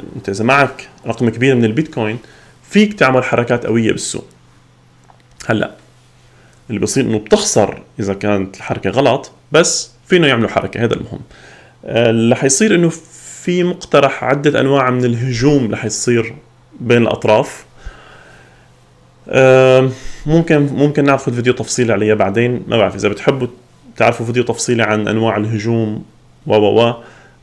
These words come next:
اكتبوا لي بالتعليقات إذا بهمكم الموضوع. آم،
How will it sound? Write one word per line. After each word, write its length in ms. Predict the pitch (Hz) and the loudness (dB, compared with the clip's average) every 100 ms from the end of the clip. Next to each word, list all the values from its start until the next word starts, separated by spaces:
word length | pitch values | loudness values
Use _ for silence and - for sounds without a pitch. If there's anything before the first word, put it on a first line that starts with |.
| - | -8
اكتبوا 420 | 107 104 - 127 | -4 -4 0 0
لي 60 | 117 | 0
بالتعليقات 560 | - 95 104 104 101 | 0 0 0 0 -4
إذا 160 | 101 104 | -2 -4
بهمكم 360 | 107 107 104 | -4 -8 -6
الموضوع. 480 | 107 98 98 131 156 - - - - _ _ - | -6 -6 -6 -6 -8 -10 -20 -20 -20 _ _ -18
آم، 1120 | - 117 113 110 107 110 107 104 - - - | -6 -2 0 0 -2 -2 -4 -4 -6 -8 -12